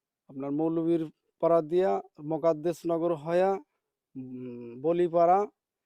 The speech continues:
এবং মাস্টারপাড়া হয়া, মণ্ডল বাজার দিয়া, গাইডবান হয়া তিস্তা বাজার, তিস্তা বাজার থেকে নতুন বাজার,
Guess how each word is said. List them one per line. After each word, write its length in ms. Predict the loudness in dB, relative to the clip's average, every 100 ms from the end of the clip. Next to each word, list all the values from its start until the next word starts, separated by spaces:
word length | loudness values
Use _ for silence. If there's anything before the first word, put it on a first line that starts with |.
| _ _ _ _ _
এবং 220 | -10 -4 0
মাস্টারপাড়া 600 | 0 0 -2 2 2 2
হয়া, 480 | 2 2 4 2 -2 _ _ -8
মণ্ডল 360 | -2 0 2 2
বাজার 320 | 2 2 -2
দিয়া, 380 | 0 0 0 -4
গাইডবান 520 | -4 -4 -2 -2 -4
হয়া 300 | -4 -2 -2
তিস্তা 380 | -4 -12 -4 -4
বাজার, 280 | -4 -10 -16 _ _ _ _ _ -12
তিস্তা 280 | -6 0 2
বাজার 240 | 2 0
থেকে 360 | -2 -4 0 0
নতুন 400 | 0 0 -2 0
বাজার, 300 | 0 0